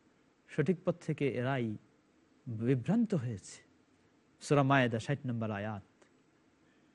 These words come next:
অনুরূপভাবে লেখক রাহিমাহুল্লাহ আরেকটি আয়াত নিয়ে এসেছেন, قال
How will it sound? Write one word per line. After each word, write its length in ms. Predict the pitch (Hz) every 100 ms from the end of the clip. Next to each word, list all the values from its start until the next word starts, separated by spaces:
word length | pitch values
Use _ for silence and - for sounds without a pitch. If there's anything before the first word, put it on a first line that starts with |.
| _ _ _ -
অনুরূপভাবে 480 | 208 311 285 262 240
লেখক 300 | 226 233 254
রাহিমাহুল্লাহ 540 | 226 220 196 208 196
আরেকটি 280 | 196 233 247
আয়াত 220 | 220 214
নিয়ে 120 | 226
এসেছেন, 460 | 226 220 208 226 220 - _ _ _ _ _ _ _ _ _ _ _ _ _ _ _
قال 260 | 151 156